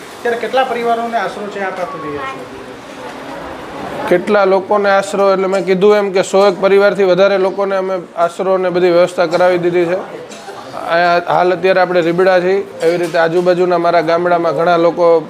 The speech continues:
Speaker 2: અ, અલગ અલગ સમાજના નીચાણ વિસ્તારમાં રહેતા અમારા તાલુકાના ગામડાના લોકોને હું અત્યારે રીબડા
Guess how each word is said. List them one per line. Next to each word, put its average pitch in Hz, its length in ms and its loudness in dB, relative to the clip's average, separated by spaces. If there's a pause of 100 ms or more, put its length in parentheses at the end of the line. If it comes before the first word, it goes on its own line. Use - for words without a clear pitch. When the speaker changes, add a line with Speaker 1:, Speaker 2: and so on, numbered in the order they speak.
(140)
Speaker 2:
અ, 160 360 -2
અલગ 165 200 2
અલગ 165 240 2
સમાજના 165 400 0
નીચાણ 165 320 0
વિસ્તારમાં 160 440 0
રહેતા 160 360 2 (680)
અમારા 165 360 2
તાલુકાના 170 580 0
ગામડાના 165 640 0
લોકોને 165 440 0
હું 165 140 2
અત્યારે 160 300 0
રીબડા 165 340 4